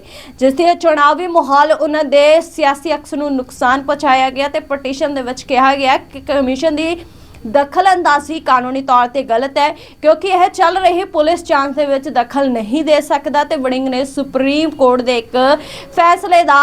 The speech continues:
ਹਵਾਲਾ ਦਿੱਤਾ ਹੈ ਤੇ ਜਿਸ ਦੇ ਵਿੱਚ ਇਹ ਕਿਹਾ ਗਿਆ ਹੈ ਕਿ ਮੀਡੀਆ ਟ੍ਰਾਇਲ ਦੋਸ਼ੀ ਦੀ ਬੇਕਸੂਰ ਦੀ ਕਾਨੂੰਨੀ ਧਾਰਨਾ ਨੂੰ ਨਸ਼ਟ ਕਰਦੇ ਨੇ ਤੇ ਰਾਜਾ ਵੜਿੰਗ ਨੇ ਹੁਣ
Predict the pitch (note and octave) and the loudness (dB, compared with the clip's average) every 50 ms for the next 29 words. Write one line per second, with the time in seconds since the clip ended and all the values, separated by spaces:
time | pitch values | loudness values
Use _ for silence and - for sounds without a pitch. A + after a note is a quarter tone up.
0 | D4 C4+ G3+ A#3+ B3 B3 C4 C#4 D4 E4 F4 F4+ C#4+ D#4 D4+ D4+ E4 D#4 D#4 D#4 | 2 2 -2 -2 0 2 4 4 4 4 2 2 2 0 0 0 0 -2 -2 -2
1 | D4+ D#4+ D4 B3+ C#4 C4+ C#4 D4 C#4+ B3+ C4 C4 C4 - D#4+ C#4+ D4 D4+ D4+ - | -4 -4 -4 -4 -4 -2 -2 -2 0 0 -2 -4 -2 0 2 2 2 2 0 -4
2 | - - C4+ - - D4 F4 F4+ F4+ F#4 F4+ C#4 D4+ C#4+ C#4 D4 C4+ B3+ B3+ C4 | -12 -20 -12 -2 2 2 2 2 0 -2 -2 -2 0 0 0 0 0 0 0 0
3 | C#4+ D4 - F#4+ E4+ C#4+ C#4 B3+ - C4+ C#4 C#4+ C#4 C#4 B3+ A3+ A3+ A#3 B3 C#4 | 0 -2 -4 -4 -2 -2 -2 -4 -2 -2 -2 -2 -2 0 0 2 2 2 0 0
4 | B3 A#3 A#3 A#3 A#3 C#4 C#4 C4+ A#3 B3 B3+ C#4 B3 - - B3+ C4 C#4 C#4+ C#4 | -2 -2 -2 -2 -4 -6 -8 -6 -6 -6 -6 -6 -6 -2 2 4 4 4 2 0
5 | - - - C#4 C4 B3+ B3+ A#3+ G#3+ B3+ C4 C#4 D4+ D4 D4 C4+ A#3 A#3 A3+ A#3 | -6 -8 -4 -4 -2 -2 -2 -4 -4 -4 -4 -4 -4 -2 0 0 0 0 -2 -6
6 | A#3+ B3+ C4+ C4+ C4 C4+ D4 C4 A3 G3+ G#3 A3 A#3 A3+ A#3+ B3 D4 E4+ F#4 E4+ | -6 -6 -6 -6 -4 0 2 2 2 2 -2 -4 -6 -6 -6 -4 -4 -4 -2 0
7 | D#4+ D#4 D#4 - - - C#4 B3 A#3+ A3 A3+ A3+ G#3 G3 - - G#3+ A3+ A3 A3+ | 0 0 -2 -4 -2 0 0 0 0 -2 -6 -8 -10 -12 -10 -8 -6 -2 0 0
8 | A3+ A#3+ B3 D4 C#4+ C4+ C#4+ C4+ C#4 C#4+ C#4+ C4+ A3+ B3 C4+ C#4+ | 0 0 0 -2 -2 -2 -2 -2 -2 -2 -4 -4 -2 -2 0 2